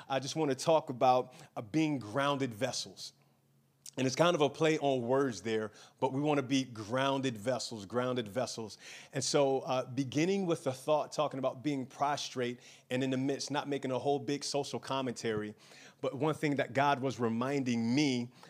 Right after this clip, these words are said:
uh, in particular, he was like, "Hey, you know what? Your power is not in protest." <laughs> Your power is not in protest, son, but your power is in being prostrate.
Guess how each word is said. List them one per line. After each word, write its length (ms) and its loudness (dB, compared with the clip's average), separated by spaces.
uh, 240 2
in 100 -4
particular, 580 -2
he 100 -4
was 160 -4
like, 160 -2
"Hey, 180 -2
you 180 -4
know 140 0
what? 220 0
Your 200 0
power 540 2
is 180 -4
not 240 -2
in 120 -2
protest." 720 -4
<laughs> 100 -4
Your 160 2
power 420 4
is 160 0
not 240 0
in 80 -4
protest, 640 -2
son, 260 -2
but 160 -8
your 100 0
power 640 4
is 160 0
in 100 2
being 260 2
prostrate. 920 0